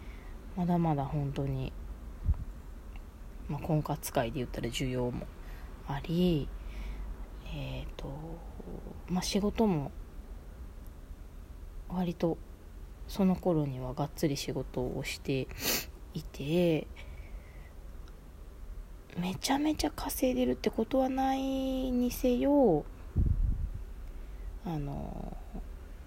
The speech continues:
まあ、そこそこ、男性と同等まではいかないかもしれないですけど、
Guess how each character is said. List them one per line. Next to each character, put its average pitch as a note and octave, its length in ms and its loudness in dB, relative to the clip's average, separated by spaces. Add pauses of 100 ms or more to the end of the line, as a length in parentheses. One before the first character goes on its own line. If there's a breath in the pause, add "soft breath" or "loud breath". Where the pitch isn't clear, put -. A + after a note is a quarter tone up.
(560)
ま A3+ 80 6
あ、 G#3 40 2
そ F3 120 2
こ D#3 200 2
そ D3+ 180 0
こ、 - 240 -2 (1300)
男 E3 260 0
性 F#3 320 2 (120)
と F3 160 2
同 D#3 320 2 (140)
等 F#3+ 340 6 (800 loud breath)
ま D#3 80 -2
で D#3 120 0
は C#3+ 140 2
い D3 60 2
か D#3+ 160 4
な D3+ 140 4
い C#3+ 60 0
か C#3 120 -2
も C#3+ 140 0
し - 180 -2
れ D3 120 0
な C#3 160 0
い C3+ 60 -4
で - 140 -4
す - 100 -10
け - 180 -4
ど、 - 200 -6